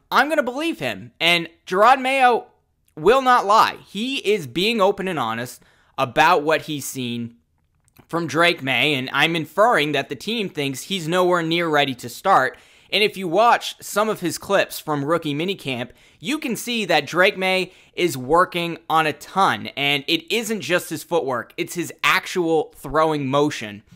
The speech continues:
Now, I heard about this first on Felger and Maz, listening to them yesterday,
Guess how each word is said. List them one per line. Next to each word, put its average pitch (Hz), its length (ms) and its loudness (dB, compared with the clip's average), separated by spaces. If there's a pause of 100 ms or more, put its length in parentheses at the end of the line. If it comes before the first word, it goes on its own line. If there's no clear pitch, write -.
(160)
Now, 147 320 2
I 208 140 4
heard 262 240 2
about 196 280 6
this 151 180 0
first 156 440 0
on 135 160 -2
Felger 143 420 2
and 127 140 -4
Maz, 139 400 2
listening 143 400 -4
to 139 100 -8
them 123 200 -4
yesterday, 117 680 -4